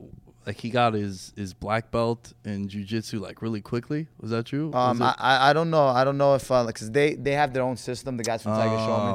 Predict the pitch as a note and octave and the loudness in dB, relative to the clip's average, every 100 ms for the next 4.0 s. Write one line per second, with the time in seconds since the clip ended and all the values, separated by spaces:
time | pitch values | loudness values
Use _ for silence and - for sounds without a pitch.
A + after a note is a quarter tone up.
0 | G2+ - F#2 - A#2 B2 A#2+ B2 A#2+ G#2+ | -2 -4 -8 -4 0 0 0 0 -2 -2
1 | A#2 A#2+ G#2+ A#2+ A#2+ - A#2+ - A#2+ A#2 | 0 -2 -2 -4 -4 -8 -10 -8 -6 -4
2 | A2 G#2+ G#2+ - A2 A#2+ A2 G#2+ A#2 C3+ | -4 -4 -4 -8 -10 -6 -4 -4 -2 0
3 | A#2 A2+ A#2 A2+ A#2 G2+ A2+ A2+ A2+ | 0 0 -2 -2 -2 -2 0 2 2